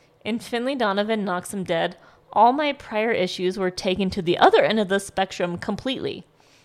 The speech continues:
We got to see a lot of cracks in Vero's facade. We had to infer a lot of her issues while still wondering about many others.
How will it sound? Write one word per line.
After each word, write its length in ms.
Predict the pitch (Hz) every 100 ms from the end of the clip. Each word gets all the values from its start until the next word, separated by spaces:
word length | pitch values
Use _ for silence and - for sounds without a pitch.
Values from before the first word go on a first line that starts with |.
| _ - _ _
We 160 | 214 233
got 160 | 226 240
to 80 |
see 300 | 226 - 208 -
a 100 | 185
lot 580 | 170 170 180 208 - -
of 160 | 214 -
cracks 480 | 208 175 - -
in 160 | - 185
Vero's 380 | 170 165 165 -
facade. 480 | 170 - - - - _ _ _ - _ _ _ _ _ _ _ _ _ -
We 100 | 226
had 220 | 247 254
to 440 | - 269 262 262 254 - _ _ _ _ _ -
infer 880 | 226 - - 294 302 180 190 262 - _ _ - -
a 100 | 226
lot 260 | 202 180
of 120 | 226
her 140 | - 294
issues 680 | - 208 175 170 294 - - _ _ _ -
while 220 | 214 214
still 360 | - 302 320
wondering 680 | 226 247 494 370 254 233 269
about 300 | 240 240 247
many 260 | 247 254 -
others. 540 | 247 269 160 180 -